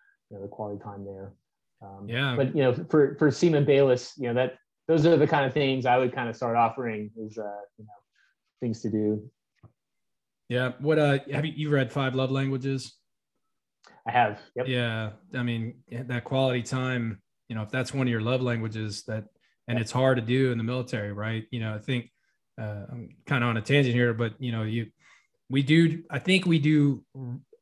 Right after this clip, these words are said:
Speaker 2: a little bit better when you're in port, right? Or when you're, when you're in a, a stand down period of giving some, some leeway there, but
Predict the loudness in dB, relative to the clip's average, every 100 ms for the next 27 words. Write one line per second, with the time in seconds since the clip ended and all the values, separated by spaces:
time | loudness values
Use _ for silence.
0 | -4 2 6 6 8 4 4 2 4 2
1 | 0 -2 _ _ _ _ -2 0 2 2
2 | -2 -2 -2 0 -2 -4 -6 -4 -4 -4
3 | -4 -4 -6 -6 -6 -6 -6 -6 -6 -10
4 | _ _ _ -12 -6 -2 -2 -2 -2 -2
5 | -2 -2 -2 -2 -4 -6 -6 -6 -10 -10
6 | -6 -2 -2 -2 -4 -6 -6 -6 -8